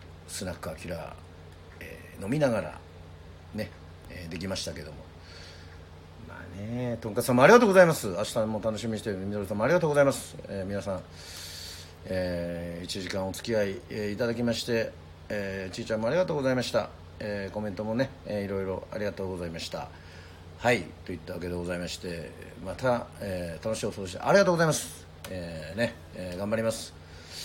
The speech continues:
えー、レアな曲も聴けてラッキーでした。わかりました。ちょっと、あのー、今夜、ちょっとジャパハリネットもね、ちょっと聴いてます。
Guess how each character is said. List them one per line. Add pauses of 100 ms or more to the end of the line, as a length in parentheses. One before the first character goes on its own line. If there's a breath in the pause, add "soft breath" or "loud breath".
(560 loud breath)
え
ー、
レ
ア
な
曲
も
聴
け
て
ラ
ッ
キ
ー
で
し
た。
わ
か
り
ま
し
た。 (240)
ち
ょ
っ
と、 (440)
あ
の
ー、
今
夜、 (600)
ち
ょ
っ
と
ジ
ャ
パ
ハ
リ
ネ
ッ
ト
も
ね、
ち
ょ
っ
と
聴
い
て
ま
す。